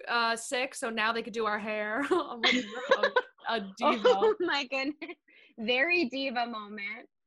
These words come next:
Speaker 1: But the sur-,
Speaker 2: I
Speaker 1: the
Speaker 2: love it.
Speaker 1: suburbs are it. Like, I, I got tested so I could go back, and I was negative.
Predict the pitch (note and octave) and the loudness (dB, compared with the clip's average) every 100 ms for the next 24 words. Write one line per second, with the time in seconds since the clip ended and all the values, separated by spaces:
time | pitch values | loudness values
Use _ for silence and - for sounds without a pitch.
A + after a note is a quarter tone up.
0 | _ A#3+ C#4+ - B3+ C4 A3+ A#3 B3 C#4+ | _ -4 -4 0 0 0 -2 -2 2 2
1 | F4+ F#4+ C#4 A3 - D#4 D#4 - G#3+ G#3 | 2 -2 0 0 0 0 -2 0 0 2
2 | A3+ - A3+ A#3+ C4+ - B3+ - G#3 G3+ | 0 2 0 2 0 0 -4 -2 -6 -2
3 | G3 G3+ G3 G3 F#3 E3+ - A3+ - G3 | -4 -2 -2 -2 0 -2 -2 -10 -8 -4
4 | G3 F#3+ F3 F3 C4 F#4+ | -4 -6 -8 -4 -2 -2